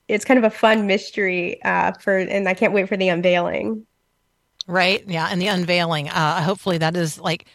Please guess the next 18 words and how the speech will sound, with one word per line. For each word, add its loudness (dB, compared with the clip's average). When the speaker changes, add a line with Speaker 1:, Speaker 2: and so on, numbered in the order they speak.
Speaker 2:
I 2
hope 0
that's, -2
like, -4
an, -2
another 0
book -4
in -2
the -2
series, -2
right? -4
'Cause -4
that 2
would -2
be -4
really 2
wonderful. -2
Um, -2